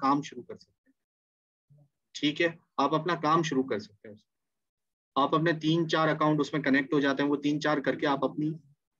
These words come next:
पोस्टिंग शुरू कर दें। तो वो आपके ऊपर, अगर आप लाइसेंस लेना चाहते हैं तो लाइसेंस लें, बाकी आपके सामने पूरी मार्केट है, कहीं से कोई सस्ता मिल जाता है, कोई दोस्त ले आया, तीन चार बंदे ले, मिलके ले लो,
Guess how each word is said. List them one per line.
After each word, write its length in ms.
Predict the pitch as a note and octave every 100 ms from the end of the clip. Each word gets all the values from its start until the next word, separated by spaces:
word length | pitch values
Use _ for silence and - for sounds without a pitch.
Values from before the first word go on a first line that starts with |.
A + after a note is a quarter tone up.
| _ _
पोस्टिंग 320 | E3 D#3+ F#3+ E3
शुरू 200 | C#3+ C3
कर 140 | A#2+
दें। 140 | G#2 G#2+ _ _ _ _ _ _ _ _ _ _ _ _ - - _ _ _ _ _ _ _ _ _ _ _ _ _ -
तो 80 | B2+
वो 160 | C#3+
आपके 260 | D3+ D3 D#3
ऊपर, 160 | D3+
अगर 220 | D3+ C3+ D3
आप 160 | C#3
लाइसेंस 440 | C3 C3 D3 C#3 D3+
लेना 240 | D3 D3
चाहते 300 | C3+ C3+ C#3+
हैं 120 | C#3
तो 120 | C3 A#2+
लाइसेंस 440 | A#2+ A#2 C#3 C3
लें, 320 | C3 C3 C3+ - _ _ _ _ _ _ _ _ _ _
बाकी 360 | C#3+ C3 C3 D3+
आपके 280 | C#3 C3+ D3+
सामने 260 | C#3+ C3+ C3+
पूरी 200 | C#3 C3
मार्केट 400 | B2+ A#2+ C#3 C3+
है, 100 | C3
कहीं 220 | C3 B2+
से 100 | C3
कोई 140 | C3+ C3
सस्ता 300 | B2 - C3
मिल 160 | C3
जाता 180 | B2 B2
है, 60 | B2
कोई 160 | C3
दोस्त 300 | B2+ B2+ B2+
ले 80 | C3
आया, 140 | C3 C3
तीन 220 | C3 B2+
चार 180 | B2+ B2
बंदे 220 | B2 B2
ले, 140 | A#2
मिलके 300 | A#2+ A#2+ C#3+
ले 140 | C3 B2
लो, 140 | B2